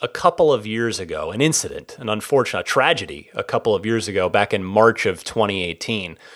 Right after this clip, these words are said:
where a Model X owner was killed while using autopilot here in the Bay Area on Highway one oh one, uh, near Mountain View.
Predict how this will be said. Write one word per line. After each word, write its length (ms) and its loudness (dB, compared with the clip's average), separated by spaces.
where 260 2
a 140 4
Model 520 2
X 400 -2
owner 580 -2
was 260 0
killed 580 2
while 200 4
using 380 -2
autopilot 880 2
here 220 2
in 80 2
the 60 2
Bay 240 4
Area 480 4
on 180 0
Highway 480 2
one 260 0
oh 120 0
one, 580 -2
uh, 140 -6
near 260 -10
Mountain 520 -2
View. 360 -8